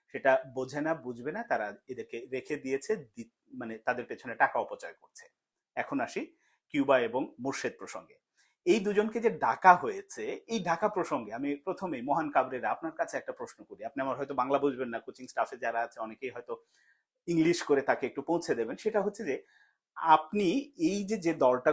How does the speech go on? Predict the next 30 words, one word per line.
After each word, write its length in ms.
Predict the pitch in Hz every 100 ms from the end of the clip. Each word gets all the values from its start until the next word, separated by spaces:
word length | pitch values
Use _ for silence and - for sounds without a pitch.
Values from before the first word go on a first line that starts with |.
| 151
ঘোষণা 280 | 147 170 143 139
করলেন 240 | 139 240 143
অনেক 180 | 123 127 117
নাটক 280 | 110 - 117 - 95
করে, 180 | - 107 170
সেখানে 360 | - 143 156 175 330 - _ _ _ _ -
যে 80 | 175 165
দুজনের 320 | 165 170 175 175
পরিবর্তে 440 | 151 147 143 - 151
কিউবা, 220 | 147 143 139
মিচেল 220 | 135 143 131
এবং 100 | 131 127
মোরশেদকে, 380 | 120 143 - 147
একজন 220 | 113 131
হচ্ছে 140 | 131 143
রহমত 320 | 110 120 160 123
আর 80 | 107
একজন 140 | 110
হচ্ছে 160 | 113 - 110 127
ইব্রাহিম, 320 | 107 104 - -
তাদের 180 | 110 117
দুজনের 280 | 120 127 127 -
পরিবর্তনে 540 | 131 123 120 - 151 262
তাদের 240 | 120 113 113 110 _ 160
ইনজুরি 380 | 151 143 139 135 117 -
ভালো 220 | 123 139 147
হবে 200 | 127 120 143
না, 60 | 254 - _ _ _
সে 100 | - 147
কারণেই 340 | 135 - 240